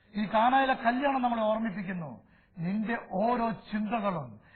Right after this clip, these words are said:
നിന്റെ ഓരോ സ്വഭാവങ്ങളും മാറ്റുവാൻ സാധിക്കുമെന്ന്.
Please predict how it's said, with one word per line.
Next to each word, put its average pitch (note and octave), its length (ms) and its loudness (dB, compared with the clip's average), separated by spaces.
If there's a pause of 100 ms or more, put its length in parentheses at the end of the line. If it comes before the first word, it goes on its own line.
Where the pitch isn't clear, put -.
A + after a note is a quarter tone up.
(140)
നിന്റെ G#3+ 280 0
ഓരോ A#3+ 340 4
സ്വഭാവങ്ങളും G#3+ 1000 0 (280)
മാറ്റുവാൻ F3+ 680 0
സാധിക്കുമെന്ന്. D3 540 -12